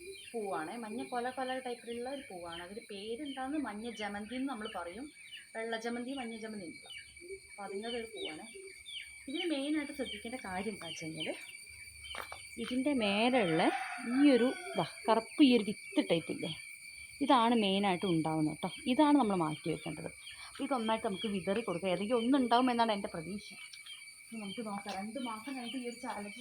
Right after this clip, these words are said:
സക്സസ് ആവാൻ നമുക്ക് നോക്കാം. ഇനി അടുത്ത വന്നിട്ട് ഇതാണ്, ഇതും ഒരു, ആ, എന്താ അതിൻ്റെ പേര്, ഇതിൻ്റെ പേരൊക്കെ ആരാണ് ദൈവമേ കണ്ടുപിടിച്ചത്? ഇതിൻ്റെ പേരൊന്നും എന്നോട് ചോദിക്കരുതേ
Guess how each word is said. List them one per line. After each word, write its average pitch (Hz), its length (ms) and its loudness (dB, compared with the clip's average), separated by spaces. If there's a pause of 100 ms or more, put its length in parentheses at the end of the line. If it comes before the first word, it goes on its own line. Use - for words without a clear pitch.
സക്സസ് 220 400 -6
ആവാൻ 214 240 -6
നമുക്ക് 208 280 -4
നോക്കാം. - 260 -8 (2000)
ഇനി 311 140 2
അടുത്ത 262 180 -6 (100)
വന്നിട്ട് 285 280 -4
ഇതാണ്, 226 320 -6 (840)
ഇതും 277 240 -4 (220)
ഒരു, 254 180 -4 (320)
ആ, 226 40 -10 (2750)
എന്താ 170 200 -8
അതിൻ്റെ 226 260 -6
പേര്, 170 400 -2
ഇതിൻ്റെ 277 260 0
പേരൊക്കെ 220 480 2 (100)
ആരാണ് 180 380 4
ദൈവമേ 165 320 0
കണ്ടുപിടിച്ചത്? 160 640 -2 (340)
ഇതിൻ്റെ 214 260 -4
പേരൊന്നും 202 400 4
എന്നോട് 185 200 2
ചോദിക്കരുതേ 156 420 0